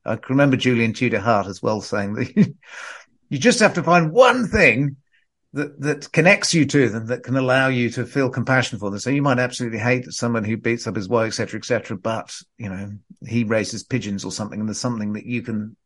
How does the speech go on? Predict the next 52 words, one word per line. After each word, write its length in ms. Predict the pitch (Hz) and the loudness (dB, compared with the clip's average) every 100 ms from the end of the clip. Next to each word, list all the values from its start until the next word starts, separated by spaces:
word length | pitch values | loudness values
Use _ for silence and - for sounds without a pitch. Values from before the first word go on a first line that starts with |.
| _ | _
latch 400 | 107 110 98 - | -10 -10 -8 -6
onto. 320 | 113 101 101 101 _ - - | -4 -4 -8 -10 _ -20 -20
So 140 | - 151 | -4 2
you 160 | 156 | 4
have 180 | 143 170 | 6 4
to 80 | 131 | 4
have 120 | 147 | 2
the 80 | 120 | 2
seeds 380 | 127 143 135 104 | 0 4 2 2
of 100 | 110 | -2
a 100 | 120 | -2
relationship. 800 | 113 113 120 117 110 - 95 - _ _ _ _ _ | 0 0 0 0 -6 -6 -8 -10 _ _ _ _ _
It 160 | - 131 | 0 2
was 120 | - | 4
interesting. 320 | 160 156 131 | 2 2 4
I, 180 | 131 147 139 - | 6 6 4 -2
when 180 | - 151 | -4 2
I 120 | 147 | 4
started 420 | 139 - 147 135 147 | 4 4 4 4 2
teaching 320 | 180 135 123 | 0 0 -2
communication 500 | 131 120 131 120 110 | 0 0 2 0 0
skills 300 | - 117 - | -2 -2 -2
myself, 580 | 107 - 127 90 - _ | -2 2 2 2 -2 _
um, 440 | - 107 107 107 123 _ - | -6 -4 -2 -4 -8 _ -8
I 140 | 107 | -6
was 140 | 107 | -8
very 220 | - 143 135 | 0 2 4
lucky 240 | 113 - | 2 0
to 60 | 98 | -4
work 200 | 110 110 | -4 -4
with 140 | 107 | -4
a, 480 | 107 - 110 110 117 | -4 -4 -4 -6 -8
a, 840 | - 110 110 107 113 - - - 117 | -8 -6 -6 -8 -10 -16 -20 -14 -4
a, 20 | |
a 0 | |
linguist 500 | 117 151 113 98 - | 0 0 -2 -6 -8
called 220 | - 110 | -8 -6
John 240 | - 120 107 | -2 0 0
Skelton, 420 | - 156 - 90 | 2 2 2 -4
who 120 | 90 | -6
was 140 | 104 107 | -8 -6
my 140 | 107 | -6
senior 320 | - 156 107 | -2 0 0
lecturer. 340 | 95 92 - 82 | -2 -6 -8 -10
So 140 | 98 | -8
he 140 | 95 | -6
brought 240 | 131 104 95 | -6 -6 -8
a 60 | |
linguistic 520 | 101 104 120 117 98 - | -8 -6 -4 -6 -8 -12
background 400 | 101 - 104 92 | -12 -10 -10 -10
to 60 | |
this. 240 | 95 98 | -10 -12